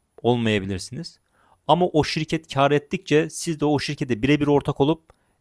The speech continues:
elde edilen kardan direkt paydanız kadar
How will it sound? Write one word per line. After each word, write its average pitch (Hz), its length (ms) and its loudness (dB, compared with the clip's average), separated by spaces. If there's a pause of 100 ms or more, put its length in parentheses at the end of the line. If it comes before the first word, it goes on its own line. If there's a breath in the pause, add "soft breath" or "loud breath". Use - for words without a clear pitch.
(100)
elde 135 260 2
edilen 135 320 -2
kardan 143 640 -2
direkt 139 300 -4 (1300)
paydanız 123 440 0
kadar 123 420 -4